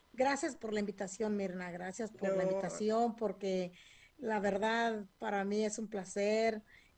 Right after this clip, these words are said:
Speaker 1: est-, eh, estar contigo y que me hay-, me hayas dado la oportunidad de, de estar aquí. Y, y gracias, gracias a todos también los que nos están escuchando y,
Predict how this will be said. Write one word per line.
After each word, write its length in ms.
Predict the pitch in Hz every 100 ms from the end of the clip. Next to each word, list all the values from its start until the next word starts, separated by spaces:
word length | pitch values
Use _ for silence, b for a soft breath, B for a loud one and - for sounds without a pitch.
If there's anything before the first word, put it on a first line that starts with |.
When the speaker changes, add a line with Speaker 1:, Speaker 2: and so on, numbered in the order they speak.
| 285
Speaker 1:
est-, 300 | 202 190 -
eh, 240 | 196 190
estar 460 | 190 190 - 202 196
contigo 600 | 190 180 226 226 220 220
y 140 | 214 208
que 600 | 202 196 196 190 190 185 B B B -
me 180 | 202 202
hay-, 380 | 202 202 214
me 160 | 208 202
hayas 300 | 202 208 202
dado 200 | 202 202
la 80 | 202
oportunidad 1000 | 175 190 180 190 185 190 196 202 202 202
de, 400 | 190 185 180 185 B B - -
de 320 | 196 185 180
estar 320 | 180 - 202
aquí. 520 | 190 190 220 233 233 - b _ -
Y, 640 | 226 220 214 214 208 202
y 140 | 202 226
gracias, 500 | 220 233 269 247 220
gracias 380 | 214 214 233 202
a 100 | 180
todos 360 | - 185 185 185
también 340 | 185 180 180
los 140 | 185 170
que 100 | 185
nos 180 | 180 -
están 420 | - 185 175 175 B B B -
escuchando 960 | 180 - 175 180 180 185 185 175 180
y, 360 | 180 175 175